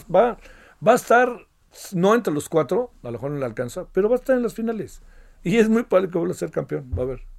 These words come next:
Eh, sí, va a estar entre el Cruz Azul, Tigres, este, si Monterrey se recupera, la, Monterrey le gana al América y va a, a, a empatar con San Luis, no marchen, ¿no? Este, ahora que también el América entiendo que no mostró mucho.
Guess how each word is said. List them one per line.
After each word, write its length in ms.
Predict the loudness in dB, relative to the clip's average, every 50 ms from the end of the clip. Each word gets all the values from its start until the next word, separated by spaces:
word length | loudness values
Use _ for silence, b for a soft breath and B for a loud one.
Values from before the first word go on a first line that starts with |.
| -18 _ -12
Eh, 100 | -12 -10
sí, 240 | -8 -8 -8 -8 -8 -6
va 140 | -4 -4 -4
a 20 |
estar 180 | -2 0 0 -2
entre 200 | -2 -4 -8 -12
el 80 | -12
Cruz 180 | -12 -12 -12 -12
Azul, 400 | -12 -6 -4 -2 0 0 -2 0
Tigres, 640 | 0 0 0 0 0 -2 -2 -2 -4 -6 -14 -20 b b b b b b b b b b
este, 360 | -14 -14 -14 -14 -14 -14 -14
si 160 | -10 -8 -8
Monterrey 680 | -6 -6 -6 -4 -2 2 4 6 6 6 4 2 0 b b b b b b b b
se 160 | -6 -4 -4
recupera, 420 | -2 -2 -4 -2 0 0 2 2
la, 160 | 0 0 -2 -4
Monterrey 400 | -4 -4 -4 -4 -2 -2 0 2
le 100 | 2 4
gana 180 | 4 2 2
al 80 | 2 0
América 340 | 0 0 0 -2 -2 -2 -4
y 40 | -2
va 180 | 0 0 0
a, 240 | 0 -2 -2 0 -2
a, 120 | -2 -2 -2
a 220 | -2 -2 -2 -2
empatar 420 | -4 -2 0 0 2 4 2 0 0
con 160 | -2 -6 -4
San 180 | -2 -2 -2 -2
Luis, 160 | -4 -6 -8
no 80 | -8
marchen, 540 | -8 -8 -8 -10 -10 -10 -10 -10 -10 -12 -16 _ -10
¿no? 320 | -8 -8 -8 -8 -10 -14 _ -12 -10 -8 -8
Este, 480 | -8 -10 -10 -8 -8 -6 -4 -4 -2 -2
ahora 200 | -2 -2 -2 -4
que 80 | -6
también 280 | -8 -8 -6 -6 -4 -4
el 40 | -4
América 260 | -4 -4 -6 -6 -8
entiendo 280 | -8 -6 -6 -6 -8
que 60 | -8 -8
no 100 | -8 -10
mostró 260 | -10 -10 -10 -10 -8
mucho. 260 | -8 -10 -12 -14 B